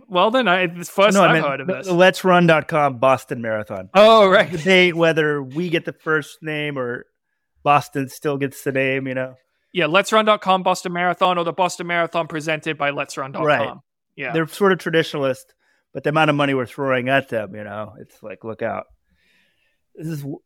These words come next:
Speaker 2: know, we're from the dot-com first bubble era. Look out, people. Look out.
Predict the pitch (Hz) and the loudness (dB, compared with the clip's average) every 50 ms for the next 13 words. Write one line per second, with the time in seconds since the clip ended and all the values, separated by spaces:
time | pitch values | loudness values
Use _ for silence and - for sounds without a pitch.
0 | _ 170 196 202 156 110 110 107 104 131 151 190 247 320 302 277 233 185 170 208 | _ -14 -12 -8 -8 -8 -8 -8 -6 -2 -2 2 2 4 4 4 4 2 2 2
1 | 196 190 190 - - 214 190 180 175 165 160 151 139 _ _ _ - 185 196 190 | 2 2 2 0 2 4 4 6 4 4 2 -2 -6 _ _ _ -4 -2 -2 -2
2 | - - 139 123 110 117 117 110 107 107 101 101 95 110 131 156 - 196 147 127 | -2 -2 -2 -2 -2 0 -2 -2 -2 -4 -4 -6 -4 -4 -4 0 2 2 2 2
3 | 113 - 113 107 - 113 110 107 110 127 135 - 175 135 101 101 - | 0 -4 -8 -10 -8 -8 -8 -6 -4 -6 -4 -2 -2 -2 -2 -4 -8